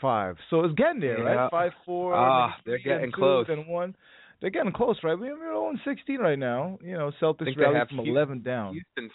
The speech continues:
Speaker 2: tomorrow, so that's, uh, I
Speaker 1: That's
Speaker 2: think
Speaker 1: oh and seventeen.
Speaker 2: Houston's playing a little better though at this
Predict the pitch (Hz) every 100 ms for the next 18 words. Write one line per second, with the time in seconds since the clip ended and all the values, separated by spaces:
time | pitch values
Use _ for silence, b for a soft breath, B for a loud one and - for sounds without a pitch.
0 | _ 127 139 107 104 123 - b b b
1 | _ - 104 101 123 - 107 98 95 _
2 | _ B B B 104 127 113 113 110 110
3 | - 110 98 95 - 113 107 101 101 98
4 | 92 101